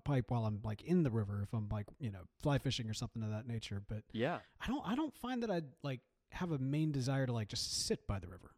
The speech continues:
Speaker 1: But I don't know. Actually, as I'm saying, saying that, it does sound kind of appealing. It's
Speaker 2: Maybe
Speaker 1: well
Speaker 2: in the
Speaker 1: documented that we are the least outdoorsy Mississippians in the history
Speaker 2: It
Speaker 1: of the
Speaker 2: is.
Speaker 1: state.
Speaker 2: No, we, we've visited that multiple times. Let's
Speaker 1: Yeah.
Speaker 2: go to the next question.
Speaker 1: All right.
Speaker 2: <laughs>
Speaker 1: On a cool fall morning with changing leaves or a cold winter night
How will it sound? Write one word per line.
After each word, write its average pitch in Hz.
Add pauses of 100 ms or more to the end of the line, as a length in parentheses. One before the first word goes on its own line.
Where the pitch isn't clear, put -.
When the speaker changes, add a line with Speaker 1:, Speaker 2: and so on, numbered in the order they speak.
(120)
Speaker 1:
But 165
I -
don't 269
know. 247
Actually, 196
as 185
I'm 147
saying, 190
saying 175
that, 101
it 104
does 139
sound 123
kind 110
of 98 (140)
appealing. 104 (480)
It's -
Speaker 2:
Maybe 233
Speaker 1:
well 226
Speaker 2:
in 190
the 196
Speaker 1:
documented 175
that 143
we 147
are 143
the 131
least 131
outdoorsy 123
Mississippians 110
in 107
the 104
history 107
Speaker 2:
It 190
Speaker 1:
of 302
the 381
Speaker 2:
is. 127
Speaker 1:
state. -
Speaker 2:
No, 202
we, 175
we've 165
visited 139
that 117
multiple 107
times. 92
Let's 240
Speaker 1:
Yeah. -
Speaker 2:
go 440
to 359
the 226
next 127
question. - (160)
Speaker 1:
All 123
right. 311 (380)
Speaker 2:
<laughs> -
Speaker 1:
On 165
a 156
cool 233
fall 226
morning 214
with 165
changing 175
leaves 208
or 156
a 135
cold 208
winter 175
night 147